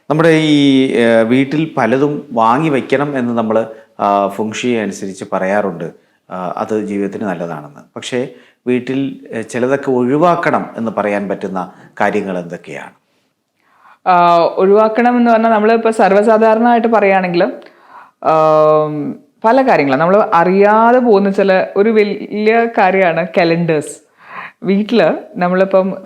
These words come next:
Speaker 2: സാധാരണ എല്ലാ വീട്ടിലും ചെന്ന് കഴിഞ്ഞ് കഴിഞ്ഞാൽ ഈ പഴയ കലണ്ടറിന്റെ മുകളിൽ ഇങ്ങനെ
Speaker 1: ആ, പു-, പുതി-,
Speaker 2: പുതിയത്
Speaker 1: പുതിയ
Speaker 2: പുതിയത് പുതിയത്
Speaker 1: കലണ്ടർ.
Speaker 2: ഇങ്ങനെ
Speaker 1: ആ,
Speaker 2: ഇട്ടിട്ടുണ്ടാവും. അപ്പൊ അതൊന്ന് പൊക്കി നോക്കുകയാണെങ്കിൽ ചിലപ്പോ ഒരു പത്ത് പതിനഞ്ച് വർഷത്തേക്ക് കലണ്ടേഴ്സ് ചിലപ്പോ അതിന്റെ പുറകിലുണ്ടാവും.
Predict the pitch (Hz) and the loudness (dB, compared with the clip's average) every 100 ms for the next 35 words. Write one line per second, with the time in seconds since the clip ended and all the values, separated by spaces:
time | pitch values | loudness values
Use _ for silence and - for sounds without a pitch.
0 | - 202 185 190 190 196 208 196 196 208 | -6 -2 0 2 2 2 0 2 2 2
1 | 214 208 202 202 175 175 170 165 165 196 | 2 0 -2 -2 -2 -4 -4 -4 -4 -6
2 | - _ _ _ - 190 190 185 190 233 | -8 _ _ _ -8 -6 0 2 4 4
3 | 233 214 202 196 202 208 185 175 190 185 | 2 2 0 0 0 0 0 0 0 -2
4 | 180 180 180 - _ _ _ - 117 104 | -2 -2 -4 -10 _ _ _ -6 -6 -4
5 | 123 110 - - 185 185 190 - 139 120 | -6 -4 -4 0 4 4 4 4 4 4
6 | 185 180 180 175 175 - 131 175 185 180 | 2 2 2 2 2 2 0 0 0 2
7 | 151 131 - 180 196 208 220 226 247 226 | 0 -2 -4 -2 0 2 2 2 4 2
8 | 208 247 240 240 240 233 233 220 226 220 | 2 2 2 4 4 4 4 4 4 4
9 | - - 226 226 214 226 220 240 233 254 | 0 0 2 4 4 4 4 2 2 0
10 | 220 220 226 226 190 190 190 196 196 190 | 0 0 -2 0 0 2 2 2 0 2
11 | 185 170 180 160 147 147 147 139 - | 0 0 -2 0 0 -2 -4 -6 -10